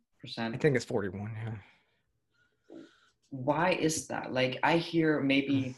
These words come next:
Speaker 1: I, I think I've heard twenty explanations of why that it is so high, right? So I'm
Speaker 2: Mm-hmm.
Speaker 1: like, is there even an answer? Is it, is it a mix of all?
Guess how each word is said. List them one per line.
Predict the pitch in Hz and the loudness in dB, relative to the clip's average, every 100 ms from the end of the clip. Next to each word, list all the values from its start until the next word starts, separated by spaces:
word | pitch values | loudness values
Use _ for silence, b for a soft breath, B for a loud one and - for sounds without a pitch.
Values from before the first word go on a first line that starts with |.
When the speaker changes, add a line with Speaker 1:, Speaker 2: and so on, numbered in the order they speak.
| - 151 - | -4 -2 0
Speaker 1:
I, | 160 | 0
I | |
think | - 180 | 0 0
I've | 151 143 | 0 0
heard | 143 135 135 | 0 0 -2
twenty | - 135 135 143 | -6 -2 0 0
explanations | 127 - 117 117 123 - 113 110 - - _ _ - | -2 -6 -4 -2 -2 -4 -6 -6 -8 -12 _ _ -4
of | 120 - | -4 -6
why | 110 117 117 117 | -2 0 2 0
that | 117 113 - | -2 -4 -6
it | 113 | -2
is | 113 110 - | -2 -2 -4
so | 120 117 | -4 -4
high, | 143 156 113 | -4 -2 -2
right? | 110 113 127 - | -2 -2 -2 -4
So | - - 127 120 | -8 -6 -2 0
I'm | 131 | 2
Speaker 2:
Mm-hmm. | 120 123 | 2 0
Speaker 1:
like, | 120 - _ _ _ - | -4 -8 _ _ _ -10
is | 135 | -4
there | - 165 | 2 4
even | 165 165 131 | 4 2 0
an | 117 | -2
answer? | 113 135 151 175 151 | -2 -2 0 0 0
Is | 139 | -2
it, | 135 - | -6 -8
is | 127 123 | -6 -4
it | 117 | -4
a | |
mix | 117 120 - | -2 -4 -6
of | - | -6
all? | 110 110 98 | -4 -4 -6